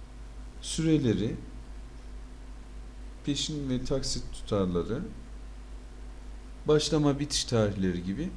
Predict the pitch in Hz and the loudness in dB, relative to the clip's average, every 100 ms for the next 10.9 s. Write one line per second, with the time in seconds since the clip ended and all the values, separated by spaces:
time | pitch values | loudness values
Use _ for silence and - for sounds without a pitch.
0 | - 156 135 98 85 85 156 160 156 139 | 0 4 4 4 0 0 2 2 4 2
1 | 127 - 151 107 101 98 76 - - - | 2 0 2 2 0 0 -4 -8 -10 -12
2 | - - - - - - - 147 156 123 | -12 -12 -14 -14 -14 -12 -8 -2 0 2
3 | 101 90 - 147 - 156 117 107 85 76 | 2 2 0 -4 2 4 4 2 0 -2
4 | - 95 - 87 98 185 - - - - | -2 -2 0 -2 0 -2 -4 -10 -12 -12
5 | - - - - 180 160 117 131 175 - | -12 -12 -12 0 4 4 4 2 0 -4
6 | - - - - - 180 165 139 127 104 | -10 -12 -12 -12 0 6 8 8 4 4
7 | 87 78 - - - - - - - - | 4 -2 -6 -10 -12 -12 -12 -12 -12 -12
8 | - - - - - - - - - - | -12 -12 -12 -12 -12 -12 -12 -12 -10 -10
9 | - - - - - - - 117 113 98 | -10 -10 -12 -12 -12 -12 -8 2 4 4
10 | 98 - 131 123 - 82 82 131 | 0 -2 0 0 -2 -2 0 0